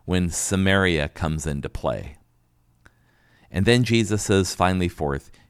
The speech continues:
"You will be my witnesses also in the remotest part of the earth." Now, that wasn't just some ambiguous statement in that day. That was a very clear statement of a very clear geographic place. The remotest part of the earth for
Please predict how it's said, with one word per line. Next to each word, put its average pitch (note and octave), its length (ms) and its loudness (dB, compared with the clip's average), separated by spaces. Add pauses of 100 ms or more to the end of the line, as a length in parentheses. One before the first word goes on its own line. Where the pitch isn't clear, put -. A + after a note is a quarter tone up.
"You F#2 100 0
will F#2 80 2
be G2+ 120 2
my F#2 140 2
witnesses E2+ 520 -4
also D2 680 0 (300)
in F2 140 -2
the E2+ 120 -2
remotest F2 800 0
part - 400 -4
of C#2 100 -12
the C#2+ 140 -8
earth." - 400 -16 (800)
Now, A2+ 200 6
that A#2+ 240 6
wasn't C3+ 400 4
just B2 260 2
some G#2+ 160 2
ambiguous G2 680 2
statement F#2+ 600 0
in E2 120 -2
that - 240 -4
day. D#2 240 -2
That G2 180 0
was F#2 180 -2
a F2+ 60 -4
very G#2+ 240 4
clear C3 460 -2
statement F#2+ 420 -2
of F#2 80 0
a F2+ 60 -4
very F#2 200 0
clear G#2 460 -2
geographic E2+ 720 -4
place. - 560 -10 (560)
The A2 140 2
remotest A2 800 2
part B2+ 320 2
of G#2+ 120 -2
the G2+ 200 -2
earth F2+ 440 -2
for F#2 300 -2